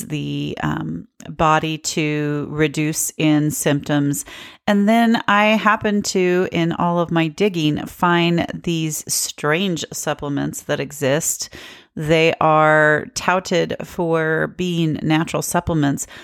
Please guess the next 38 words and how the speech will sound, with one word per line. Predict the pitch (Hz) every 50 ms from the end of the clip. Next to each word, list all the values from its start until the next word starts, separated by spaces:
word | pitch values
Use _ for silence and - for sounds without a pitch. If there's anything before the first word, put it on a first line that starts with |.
| - - _ _
but | - 190 -
the | 196 185
ingredients | 185 180 165 165 175 190 214 208 185 165 - - - - -
are | 170 165 156
not | 156 156 147 151 147 143 135 - - - - - -
natural. | 165 156 156 151 151 - - 139 123
Just | 127 - 165 165 - -
because | 226 226 - 262 254
they | 226 240 226 214
work | 160 147 143 147 170 - - - - - - - - _
doesn't | - 147 151 - 196 175 - -
mean | - 220 220 190 165
it's | 156 156 -
complementary | - - - 165 160 139 170 160 156 156 160 156 - 151 151 151 143
or | - - 160 151 147 139 - _ -
beneficial | 156 156 160 160 - - 160 156 - 160 147
for | - - 151
the | 135 143
body. | 127 143 139 131 127 117 87 92 139 - - - - - _ _ -
So | - - 202
you | 190 185
wanna | 180 185 196 202 220 220
be | 226 233 220
really | 214 214 208 202 202
careful | 202 - 185 175 175 - - 175
when | 165 170 170
you | 170 165
make | 160 151 151 -
a | 165
decision, | 143 170 165 - - 156 143 139 - 147 147 85 - _ _ _ _ _ _ _ _ _ _ _ _ _ _ _ -
and | 175 180 170
you | 165 190 185
wanna | 165 185 190 208 208
make | 233 233 -
sure | - - - 170 170
that | 165 185 -
you're | - 180 175
using | 175 160 170 180 175 170 165 175 170 170 165 165